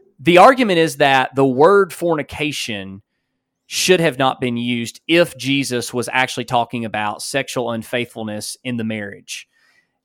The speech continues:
They believe that Jesus, this argument says that Jesus would have used the word adultery,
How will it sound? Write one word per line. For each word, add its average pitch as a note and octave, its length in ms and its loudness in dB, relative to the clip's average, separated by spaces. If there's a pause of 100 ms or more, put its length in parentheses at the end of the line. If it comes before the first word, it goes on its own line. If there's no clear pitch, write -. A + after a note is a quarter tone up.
They D#3+ 160 6
believe E3+ 400 2
that C#3 140 -4
Jesus, C3 440 -4
this D3 200 -4
argument D3 480 0
says B2 400 -4
that B2 180 -6
Jesus D3 400 -6
would C3+ 140 -2
have B2 160 -6
used A#2+ 240 -6
the A#2 80 -4
word G#2+ 340 -4
adultery, A2 720 -4